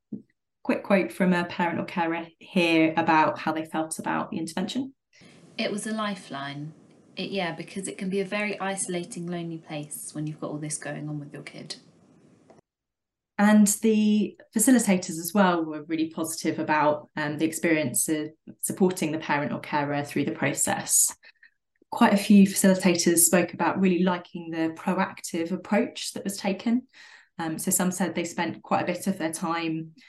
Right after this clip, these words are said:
Speaker 1: working with, um, families when things have perhaps kind of gone wrong and, and they'd reached a crisis point.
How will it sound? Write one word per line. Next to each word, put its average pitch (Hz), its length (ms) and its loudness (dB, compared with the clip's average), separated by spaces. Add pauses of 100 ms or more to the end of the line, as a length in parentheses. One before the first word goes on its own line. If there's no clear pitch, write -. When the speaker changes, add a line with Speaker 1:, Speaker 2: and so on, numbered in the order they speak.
(220)
Speaker 1:
working 196 320 2
with, 175 320 -2 (120)
um, 165 320 -2
families 160 680 0
when 156 360 -2
things 160 300 -4
have 160 100 -6
perhaps - 440 -2
kind 160 160 -6
of - 80 -10
gone 156 340 0
wrong 208 500 6
and, 156 340 -2
and 156 220 -4
they'd 151 160 0
reached 160 240 2
a - 40 -10
crisis 208 380 2
point. 196 400 2